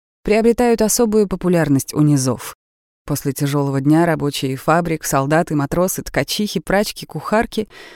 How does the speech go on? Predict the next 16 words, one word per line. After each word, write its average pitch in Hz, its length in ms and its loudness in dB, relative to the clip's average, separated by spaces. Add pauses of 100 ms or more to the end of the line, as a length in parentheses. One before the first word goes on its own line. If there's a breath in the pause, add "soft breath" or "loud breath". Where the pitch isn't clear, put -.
(100)
читали 240 320 0
насыщенные 202 880 2
ужасами 170 640 2
и 160 40 4
юмором 165 500 2
истории, 196 540 0
напечатанные 156 760 0
на 139 120 2
дешёвой 139 440 -2
бумаге. 131 480 -2 (640)
Как 139 160 0
замечал 139 460 2
философ 147 500 0
Алексис 139 440 -2
де 135 120 -6
Токвиль, 220 480 -2